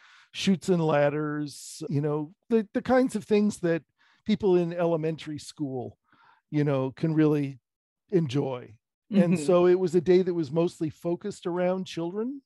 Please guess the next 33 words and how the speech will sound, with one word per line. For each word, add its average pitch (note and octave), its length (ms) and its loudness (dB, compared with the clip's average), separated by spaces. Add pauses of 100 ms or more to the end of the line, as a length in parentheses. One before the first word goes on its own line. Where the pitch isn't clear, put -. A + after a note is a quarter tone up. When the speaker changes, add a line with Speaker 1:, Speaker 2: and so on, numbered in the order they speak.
(920)
Speaker 1:
And F3 420 2
that's G#3+ 320 2
also F#3 380 -2
consistent E3 640 -10
with D#3+ 480 0
the D3 120 -6
thing F3 360 -2
that D#3 120 0
I E3+ 200 4
do, C#3+ 300 -2
which C#3+ 240 -8
I've C#3 180 -10
mentioned D3 360 -8
on C3+ 140 -2
the C3+ 60 -6
podcast C3+ 640 -6
before, C#3+ 580 0 (440)
which E3+ 240 2
is E3+ 160 2
to E3 120 0
map E3+ 500 2
the D#3 160 -2
arc D#3 280 -4
of D#3 100 -4
a C#3+ 40 -6
human D#3+ 320 -6
life D3+ 460 -4
onto E3+ 640 -6
the F3+ 120 -4
wheel F#3 280 0
of F3+ 120 -2
the G3 100 -8
year, G3 420 -4